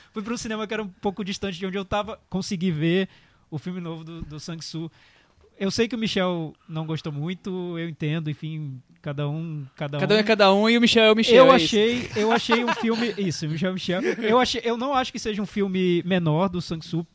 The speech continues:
Speaker 1: pelo contrário, eu acho que é um filme que segue uma, um, uma lógica do que ele vem fazendo. Grande filme por quê? Os filmes anteriores são muito quebrados na narrativa. Ele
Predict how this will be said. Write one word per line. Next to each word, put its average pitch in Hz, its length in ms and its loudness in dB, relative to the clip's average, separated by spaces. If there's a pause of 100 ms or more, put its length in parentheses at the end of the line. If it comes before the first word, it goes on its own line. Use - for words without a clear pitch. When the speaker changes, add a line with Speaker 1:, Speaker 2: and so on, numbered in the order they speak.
(260)
Speaker 1:
pelo 233 180 2
contrário, 190 540 0
eu 190 80 0
acho 190 100 -4
que - 60 -10
é 208 40 -4
um 190 40 -8
filme 202 220 -8
que - 80 -14
segue 220 440 -2 (140)
uma, 185 420 0 (400)
um, 160 540 -2
uma 175 120 4
lógica 185 440 4
do 175 100 -10
que 165 80 -12
ele 165 120 -6
vem 160 140 -6
fazendo. 160 600 -4 (600)
Grande 220 360 0
filme 240 240 -2
por 233 200 -8
quê? 143 240 -2 (120)
Os 196 220 -2
filmes 226 240 -4
anteriores 220 460 -2
são 220 160 -4
muito 233 500 -6
quebrados 180 500 0
na 170 120 -4
narrativa. 160 580 -4
Ele 165 260 -2